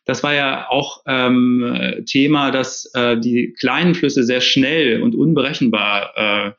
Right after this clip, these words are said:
ähm, überschwemmen können. Und das war wohl bei dieser Katastrophe auch ein Problem, ohne dass ich jetzt ein Experte für solche Lagen bin. Da können wir Oliver gleich nochmal hören, der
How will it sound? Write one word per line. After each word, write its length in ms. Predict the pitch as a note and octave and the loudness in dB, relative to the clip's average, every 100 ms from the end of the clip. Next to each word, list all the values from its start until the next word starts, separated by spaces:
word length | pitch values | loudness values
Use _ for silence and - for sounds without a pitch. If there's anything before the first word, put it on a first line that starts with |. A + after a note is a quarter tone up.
| - - - _ - | -18 -20 -20 _ -2
ähm, 320 | G#2+ G#2 G2+ | 0 2 0
überschwemmen 760 | A#2 A2+ A#2 A2+ - A#2 B2+ C3+ | 0 0 0 0 0 0 2 2
können. 520 | C#3+ D3 D3 D3+ C#3 - | 0 0 2 2 0 0
Und 440 | B2 B2 B2 A#2+ A#2+ | 2 2 2 0 -4
das 160 | A#2+ | -2
war 260 | A#2 A#2+ - | -2 -4 -4
wohl 260 | A#2 A#2+ B2+ | -4 0 0
bei 120 | B2 | 0
dieser 180 | A#2+ A2+ | -2 -2
Katastrophe 460 | B2+ A#2 - B2+ | 0 -2 -2 -2
auch 200 | A#2+ A2+ | -2 -2
ein 80 | A#2 | -4
Problem, 460 | - A#2 B2+ D3+ A2 | -2 0 2 0 0
ohne 180 | A#2 A2+ | 2 2
dass 160 | A2+ | 0
ich 60 | - | -4
jetzt 180 | A#2+ A#2 | -4 -2
ein 60 | |
Experte 460 | A#2 A2+ A#2+ B2 A#2+ | -4 -2 -4 -4 -4
für 120 | A2+ | -2
solche 280 | G#2 G#2+ A2 | 0 0 0
Lagen 360 | G2 G#2 A2 | -2 0 0
bin. 200 | G#2 A2 | 2 2
Da 100 | A2 | 2
können 180 | - G#2 | 0 -2
wir 140 | G#2+ A2 | -2 0
Oliver 320 | A2 G#2+ G#2 | 0 0 -2
gleich 240 | G2+ G#2 | -2 -4
nochmal 280 | - G#2 F#2+ | -6 -6 -4
hören, 220 | A2 A2+ - - - - - | -2 -2 -6 -12 -12 -12 -6
der 320 | G#2 G2+ | -4 -6